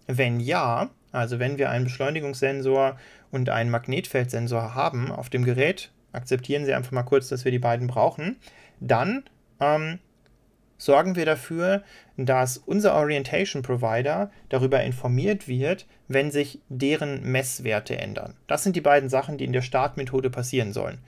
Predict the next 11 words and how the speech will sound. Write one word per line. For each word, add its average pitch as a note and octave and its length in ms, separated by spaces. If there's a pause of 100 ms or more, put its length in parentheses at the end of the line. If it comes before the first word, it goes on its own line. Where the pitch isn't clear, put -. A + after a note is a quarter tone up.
(360)
Wir C3 80
schauen D3 360
an, F#3+ 340 (120)
haben F#3+ 380
wir C3 80
die B2+ 100
Sensoren B2+ 420
zur B2+ 160
Verfügung? C#3 640 (300)
Wenn A#2+ 300
ja, D#3 460